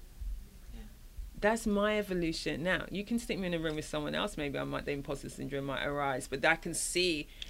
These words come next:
Speaker 2: my own evolution. And then when we come back, we may come full
Speaker 1: I love
Speaker 2: circle
Speaker 1: that.
Speaker 2: to my age. You know, some of that has come with me
Speaker 1: Oh.
Speaker 2: owning
Speaker 1: Mm.
Speaker 2: that,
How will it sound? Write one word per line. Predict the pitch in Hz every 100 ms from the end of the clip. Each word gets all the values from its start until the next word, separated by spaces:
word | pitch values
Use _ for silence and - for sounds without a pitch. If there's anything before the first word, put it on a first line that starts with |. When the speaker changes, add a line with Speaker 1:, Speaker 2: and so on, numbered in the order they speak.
| -
Speaker 2:
my | 156 165 156
own | 165 165 170
evolution. | 160 156 156 160 156 147 151 101
And | 160
then | 156
when | 160
we | 156
come | 151 160 160
back, | 160 - - -
we | 156 156
may | 165 165
come | - - 156
full | - 160
Speaker 1:
I |
love | -
Speaker 2:
circle | 151 143 143
Speaker 1:
that. | -
Speaker 2:
to | 151
my | 139 127
age. | 131 131 147 - - - - - - - -
You | 175
know, | 175 160 - -
some | - 185 180
of | 185 175
that | 156 117
has | 156 -
come | - 156 151
with | 147 143 - - 180 -
me | 156 156 -
Speaker 1:
Oh. | 147 156
Speaker 2:
owning | 165 165 165 175 196 220
Speaker 1:
Mm. | 202 208 - - - 147
Speaker 2:
that, | 156 147 -